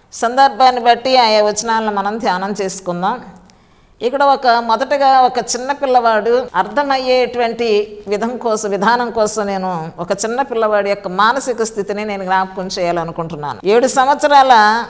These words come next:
మానసిక రోగి, ఒక చిన్న బాలుడు, ఏడు సంవత్సరాల బాలుడు.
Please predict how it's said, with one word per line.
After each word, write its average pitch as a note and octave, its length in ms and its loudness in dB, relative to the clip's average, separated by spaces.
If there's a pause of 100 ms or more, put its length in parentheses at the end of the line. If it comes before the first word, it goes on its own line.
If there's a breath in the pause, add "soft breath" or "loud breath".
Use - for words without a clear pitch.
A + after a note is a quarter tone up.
(120)
మానసిక B3+ 540 0
రోగి, A3 480 2
ఒక F#3 140 -6 (920)
చిన్న G3+ 140 -2
బాలుడు, F#3+ 440 2
ఏడు G#3 220 0
సంవత్సరాల F#3+ 520 -2
బాలుడు. D#3 500 -2